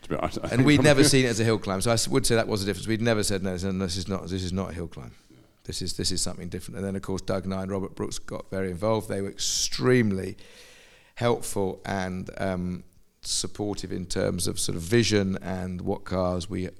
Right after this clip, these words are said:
Speaker 2: you know, and then they obviously had access to a lot of the owners. So we thought, "Well, actually, let's just, we'll put something very different together." Then we got a little bit of sponsorship,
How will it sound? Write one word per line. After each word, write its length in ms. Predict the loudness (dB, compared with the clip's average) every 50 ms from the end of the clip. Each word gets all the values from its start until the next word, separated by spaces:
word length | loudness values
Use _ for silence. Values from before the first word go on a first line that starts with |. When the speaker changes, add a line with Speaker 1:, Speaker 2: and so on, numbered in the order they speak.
| -20 -20 -14
Speaker 2:
you 80 | -12 -10
know, 220 | -10 -10 -10 -12 -14 -14 -12
and 180 | -10 -8 -8
then 400 | -8 -8 -8 -10 -12 -14 -16 -20 -20 _ _ _ _ _ -14 -8
they 100 | -6 -4
obviously 260 | -4 -4 -4 -6 -6 -6
had 80 | -6
access 280 | -6 -4 -2 -2 -2 -2
to 120 | -4 -4
a 60 | -6
lot 160 | -4 -6 -6 -8
of 200 | -10 -12 -12 -18 -20 -20 -20 -20 _ _ _ _ _ _
the 140 | -4 -2 0
owners. 400 | 2 2 2 0 -2 -4 -6 -4
So 160 | -2 -2 -2
we 120 | -2 -2
thought, 120 | -2 -2 -2
"Well, 140 | -2 -2 -4
actually, 200 | -4 -4 -6 -6
let's 120 | -8 -8 -8
just, 200 | -6 -6 -6 -6 -8 -12
we'll 100 | -12 -6
put 180 | -2 -2 0 0
something 220 | 0 -4 -2 -2
very 200 | -2 -2 -2 -2
different 300 | -2 -2 -4 -4 -6 -8
together." 400 | -10 -8 -8 -8 -8 -8 -10 -10 -10
Then 100 | -8 -6
we 60 | -6
got 80 | -4 -4
a 80 | -4
little 80 | -4 -4
bit 120 | -4 -2
of 80 | 0 2
sponsorship, 760 | 2 2 0 -2 -4 -4 -6 -4 -2 -2 -2 -2 -4 -10 -16